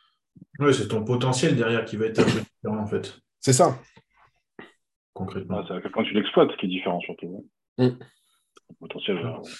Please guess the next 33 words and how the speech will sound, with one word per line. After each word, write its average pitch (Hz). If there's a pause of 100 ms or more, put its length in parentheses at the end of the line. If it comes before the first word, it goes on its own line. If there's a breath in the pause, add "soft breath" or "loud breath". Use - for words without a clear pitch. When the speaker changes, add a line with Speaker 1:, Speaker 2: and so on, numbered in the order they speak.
(160)
Speaker 1:
Puis, 131
enfin, 131
moi, 151
le 160
problème 135
avec 113
ce 117
genre 117
de -
réflexion, 117
je 160
pense 131
que 117
c'est 107
surtout, 110
euh, 101
les 104
mecs 123
qui -
pensent 110
comme 107
ça, 135
c'est, 107 (1800 loud breath)
en 143
général, 156
ils 139
vont 131
pas 156
s'entraîner 147
aussi 135
fort 131
que 131
ça, 156